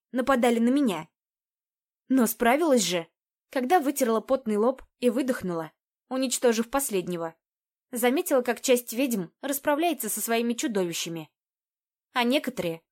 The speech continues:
удивленно смотрят на меня. Тарнх же командовал и прикрывал. Подлетает то к одной ведьме,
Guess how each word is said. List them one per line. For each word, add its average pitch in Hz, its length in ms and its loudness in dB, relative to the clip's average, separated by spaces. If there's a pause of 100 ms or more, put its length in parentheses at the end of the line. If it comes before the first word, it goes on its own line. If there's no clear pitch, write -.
удивленно 285 480 -2
смотрят 214 420 -4
на 220 60 0
меня. 214 340 0 (640)
Тарнх 277 380 4
же 165 220 -6 (460)
командовал 269 580 2
и 202 40 2
прикрывал. 240 580 -2 (640)
Подлетает 254 540 2
то 247 100 0
к 208 60 -2
одной 196 260 0
ведьме, 190 460 -2